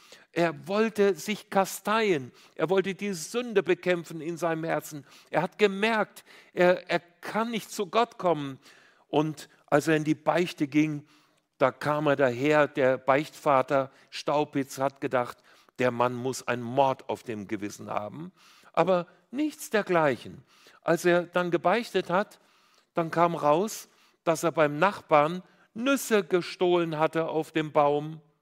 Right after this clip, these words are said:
Und Staupitz sagte, "Ja, weiter, und?" Und es kam nichts weiter. Luther wusste, wenn man Nüsse gestohlen hat beim Nachbarn,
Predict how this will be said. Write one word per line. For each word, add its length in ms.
Und 360
Staupitz 460
sagte, 240
"Ja, 320
weiter, 360
und?" 360
Und 160
es 160
kam 260
nichts 300
weiter. 500
Luther 400
wusste, 560
wenn 160
man 240
Nüsse 340
gestohlen 640
hat 260
beim 180
Nachbarn, 600